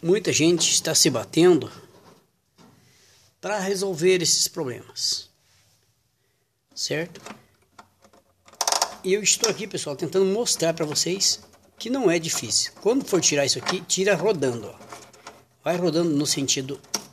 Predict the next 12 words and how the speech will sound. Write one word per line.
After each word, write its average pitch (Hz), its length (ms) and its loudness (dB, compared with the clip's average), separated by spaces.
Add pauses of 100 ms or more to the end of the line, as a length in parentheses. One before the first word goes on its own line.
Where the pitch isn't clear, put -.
(180)
horário, 180 520 0 (760)
que - 80 -8
ela 262 100 -2
vai 196 380 2
afrouxando 185 680 -2 (140)
e 196 60 -8
vai 190 180 0
saindo, 175 480 -2 (240)
certo? - 480 -8 (680)
Aqui - 220 -14
já 147 140 0
saiu 160 520 4